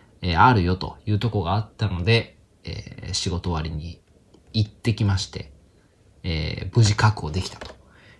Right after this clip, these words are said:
いうことで、今回ね、一番欲しかった、あ、ごめん、ちょっと埃ついてるかな。一番欲しかったこの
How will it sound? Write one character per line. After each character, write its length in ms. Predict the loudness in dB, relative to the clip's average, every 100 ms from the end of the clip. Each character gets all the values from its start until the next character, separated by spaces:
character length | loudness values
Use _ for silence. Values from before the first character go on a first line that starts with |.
| -6
い 20 | -2
う 100 | -2
こ 160 | -2
と 120 | -6 -2
で、 160 | -2 -2 -4
今 160 | -2 2
回 160 | 2
ね、 120 | 2 0
一 220 | -2 0
番 140 | 2
欲 120 | 2
し 100 | 0
か 100 | 0
っ 20 | -2
た、 300 | -2 -6 -6
あ、 20 | -8
ご 0 |
め 60 |
ん、 20 |
ち 40 | -6 -8 -12
ょ 40 | -12
っ 40 |
と 60 | -8
埃 180 | -6 -4
つ 80 |
い 40 | -6
て 100 | -8
る 60 |
か 60 | -14
な。 60 | -12 -10 -10 -12 -18 -20 -20 -20 -20 -20 -20 -20 -20 -18 -20 -20 -18 -2
一 220 | 0 4
番 120 | 6
欲 100 | 6
し 80 | 4
か 80 | 2
っ 80 | -2
た 100 | -4
こ 140 | 0
の 240 | 0 0